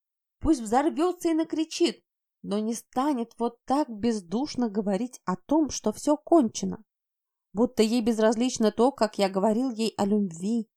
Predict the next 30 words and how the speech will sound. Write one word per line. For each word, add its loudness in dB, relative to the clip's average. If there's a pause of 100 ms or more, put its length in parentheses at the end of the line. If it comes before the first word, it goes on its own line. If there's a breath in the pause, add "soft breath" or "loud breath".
(360)
как 0
целовал 6
ее -2
в -14
шею, -2 (140)
как -10
сплетал -2
пальцы -2
с -8
ее 0
пальцами -2
в -10
неразрывный 0
замок. -4 (640)
Пусть -4
делает, 0
что -2
хочет, -8 (300)
но -6
хотя -6
бы -4
взглянет -2
на -2
меня, -4 (140)
и -8
я -6
схватил -10
ее -8
за -14
плечи. -18